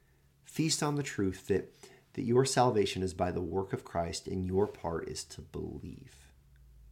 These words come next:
Believe. Remember, all of John, Jesus is writing to convince us of the i-, all of John, John is writing to convince us of the identity of Jesus. He wants us to know who Jesus is. Jesus is the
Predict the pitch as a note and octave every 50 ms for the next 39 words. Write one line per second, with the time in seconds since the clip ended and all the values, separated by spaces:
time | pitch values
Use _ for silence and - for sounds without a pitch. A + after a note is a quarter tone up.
0 | - - - - - - _ _ _ _ _ _ _ _ _ _ _ - - C2
1 | - - - - - - - _ _ _ _ _ _ _ _ _ - - _ _
2 | _ _ _ _ - _ _ _ _ _ _ _ _ - C#3 C#3+ D#3+ F#3+ F#3 G#2+
3 | F2 F#2 A2+ C#3+ F3 G3 F#3+ B2 G2+ A#2 G#2 F#2+ D#2+ - - - - - - -
4 | A#2+ D3 F3 G3 G3+ F#3 E3+ B2+ G2+ G#2 F#2 F2+ E2+ - C3 B2+ - - - -
5 | - - - - - G#2+ G#2 G2 B2 C3+ C3+ - A2+ G2+ - - - - G2 F2+
6 | F2 - F#2 F#2+ F#2+ F#2 F2+ F2 - - - _ - - - - - - - -
7 | - - - - G#2 B2+ D3 C#3 A#2+ A#2 G#2 G2 G2 F#2+ - - - - - -
8 | - A2 A2+ A2+ G2+ F#2 G2 A2 A#2 B2 A#2 G#2+ G2 F#2+ F#2 - A2 G2+ G#2 G#2+
9 | G#2 G#2+ G2 - - F#2 E2+ F#2+ F#2 F#2 F#2 E2+ - F#2+ G2+ A#2+ C3 C#3 C#3 B2
10 | G2 F2 F2+ E2+ D#2 D#2 - - - - - - - - - - A#2+ B2+ C3 B2+
11 | B2+ C3+ C3+ - - B2 - - - B2 G#2+ F#2+ F#2 F#2 F2+ F#2+ F#2 E2+ F2 F2+
12 | E2+ - - - - D#2 D2+ - - - - - - - - G#2+ G#2+ A2 A2 A2+
13 | A#2 - - F#2+ F#2 F2 F2 F2 - F2+ E2 D#2+